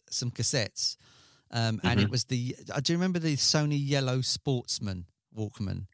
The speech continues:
Speaker 2: Yes, yes,
Speaker 1: Yeah.
Speaker 2: absolutely.
Speaker 1: I, I had one of those, and it was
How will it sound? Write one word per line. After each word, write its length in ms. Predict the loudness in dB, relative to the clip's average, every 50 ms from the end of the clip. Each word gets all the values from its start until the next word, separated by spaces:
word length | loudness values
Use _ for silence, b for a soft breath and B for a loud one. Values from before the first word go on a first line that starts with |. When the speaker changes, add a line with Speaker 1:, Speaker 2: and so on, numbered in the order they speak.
| _
Speaker 2:
Yes, 480 | 4 6 6 6 4 0 -2 -8 -10 -4 2
yes, 460 | 2 4 4 2 0 -4 -10 -14 -16 _ _ 0
Speaker 1:
Yeah. 200 | 2 4 4 4
Speaker 2:
absolutely. 300 | 4 2 2 0 -4 -6 -12 _ _ -4
Speaker 1:
I, 140 | -2 -2 -2 0
I 100 | 0 0
had 240 | 2 2 2 2 2
one 140 | 0 -2 -2
of 40 |
those, 360 | -2 -4 -4 -2 -2 -4 -4 -4
and 140 | -4 -4 -4
it 80 | -2 -2
was 220 | -2 -4 -4 -4